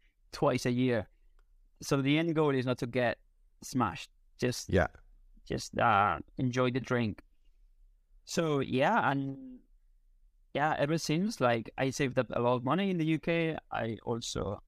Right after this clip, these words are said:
Speaker 1: um, got fitter as well because I wasn't putting in as many calories. And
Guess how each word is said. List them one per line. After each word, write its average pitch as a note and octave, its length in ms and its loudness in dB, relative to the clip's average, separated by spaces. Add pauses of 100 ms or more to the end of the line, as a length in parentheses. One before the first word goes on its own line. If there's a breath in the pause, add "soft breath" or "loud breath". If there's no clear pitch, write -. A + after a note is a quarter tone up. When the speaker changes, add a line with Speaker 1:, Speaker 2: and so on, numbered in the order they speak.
(100)
Speaker 1:
um, G1+ 280 -4 (480)
got - 260 -2
fitter G#3+ 420 -2 (1120)
as C3+ 120 -2
well C3+ 200 4
because B2+ 260 -4
I A#2+ 60 4
wasn't B2 400 0 (220)
putting B2+ 280 0
in B2 140 4
as B2 200 0
many B2 200 2
calories. C#3 640 0 (580)
And B2+ 640 6